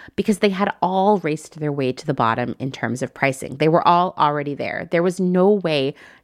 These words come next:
to distinguish one another unless you started just giving clothes away for free. I look at Forever twenty-one as a really great example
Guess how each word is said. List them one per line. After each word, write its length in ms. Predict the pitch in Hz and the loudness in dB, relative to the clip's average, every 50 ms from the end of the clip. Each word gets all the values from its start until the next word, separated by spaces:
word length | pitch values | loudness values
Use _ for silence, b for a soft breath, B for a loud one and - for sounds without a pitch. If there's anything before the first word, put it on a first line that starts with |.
| _ | _
to 100 | - 180 | -4 -2
distinguish 560 | 165 156 - - - 208 220 202 175 170 - | -2 -2 -2 0 2 2 4 4 4 2 2
one 120 | - 143 139 | -2 -2 -2
another 360 | 139 127 123 127 131 127 - | 0 -2 -2 -2 -4 -6 -6
unless 300 | - 127 151 143 139 - | -4 -2 -2 -2 -2 -2
you 60 | 170 160 | -4 -4
started 340 | - - 135 131 135 135 | 0 0 0 0 0 -2
just 200 | - 156 135 - | -4 -6 -6 -4
giving 280 | - 139 127 127 127 131 | -4 -4 -2 -2 -2 -4
clothes 320 | - - - - 120 - | -4 -6 -6 -6 -6 -6
away 340 | 131 123 120 107 95 123 135 - | -6 -6 -4 -4 -4 -6 -8 -10
for 200 | _ - 151 139 | _ -4 -4 -2
free. 420 | - - 151 107 - 82 - _ b b b b b b b b | 0 0 -2 0 0 -6 -10 _ b b b b b b b b
I 120 | - 202 220 | 2 2 4
look 200 | 220 285 285 - | 4 0 0 0
at 120 | 370 - | -2 -2
Forever 260 | - 208 180 165 160 | 0 0 0 0 0
twenty-one 540 | 151 - - 147 135 131 127 117 113 - - - | -2 -4 -4 -4 -2 -2 -2 -2 -4 -6 -4 -6
as 160 | 160 - 185 | -4 -2 0
a 60 | 170 | -2
really 400 | 160 - 190 190 220 233 247 240 | -2 -2 -4 -2 0 2 0 0
great 640 | 202 - - - 156 147 139 139 139 - - - - b b b b b b b b b b - | -2 -4 -8 -2 0 0 0 0 -2 -4 -8 -12 -16 b b b b b b b b b b -2
example 960 | 165 151 156 151 143 - 143 131 123 120 - - - - - - 165 - _ | -2 -2 -2 -6 0 0 2 2 2 -2 -4 -6 -6 -4 -4 -4 -6 -6 _